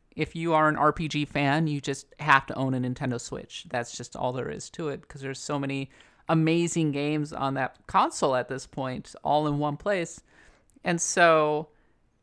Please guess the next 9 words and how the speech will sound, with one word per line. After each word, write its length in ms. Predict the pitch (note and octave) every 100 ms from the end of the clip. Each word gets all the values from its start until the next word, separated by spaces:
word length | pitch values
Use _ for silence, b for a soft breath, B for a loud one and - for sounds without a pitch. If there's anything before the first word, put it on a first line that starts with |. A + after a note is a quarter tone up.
| _
having 420 | - F#3 E3+ E3
Xenoblade 420 | D#3 F3+ F3 E3+ E3
Chronicles 800 | F3+ E3+ - D3+ C#3+ D3 - - -
Definitive 420 | - F#3 A#3+ E3+
Edition 560 | C#3+ D3 - D3+ D3 D3
just 280 | C#3+ C3+
adds 260 | - D#3 -
to 100 | -
that. 240 | A2+ A2